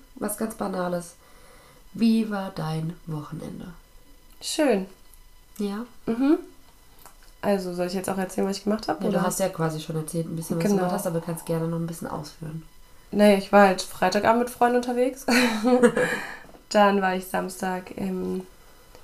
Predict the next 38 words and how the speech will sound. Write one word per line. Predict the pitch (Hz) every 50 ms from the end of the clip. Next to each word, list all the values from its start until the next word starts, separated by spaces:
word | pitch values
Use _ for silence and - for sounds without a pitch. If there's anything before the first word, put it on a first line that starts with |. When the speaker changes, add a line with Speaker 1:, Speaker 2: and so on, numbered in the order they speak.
| - - - - - - - - - - - -
Speaker 2:
da | - 202 190
war | 196 196
ich | 196
seit, | - - 196 185 - -
seit | - 196 185 180 -
zwei | - - 196 196
Wochen | 190 190 190 - 196 190
wieder | 190 185 190 185 180
im | 180 180 175
Gym. | 180 185 185 185 185 190 190
Wir | 185 180 185
hatten | 185 185 185 185 185 185
zwei | - - 190 185
Wochen | 185 185 190
nicht | 190 190 -
trainiert. | - - 190 190 185 185
Das | - - -
war | 180 185
echt | 180 175 - -
schön. | - 196 190 185 196 190 - - - - -
Also | - 175 175
es | 170 -
war | 180 - -
echt, | - 170 180 - - - - - - - - - - - - - - - - - -
ich | - -
weiß, | 180 170 165 -
hört | 165 165 165
sich | - -
jetzt | -
voll | - - 175 170 165
so | 165 160
Sport | 165 - - - 185 170 165 - - - - - - - - -
an, | - 180 180 185 -
aber | - 170 170 170
es | 165 165
war | - -
echt | - - -
gut. | - 202 196 196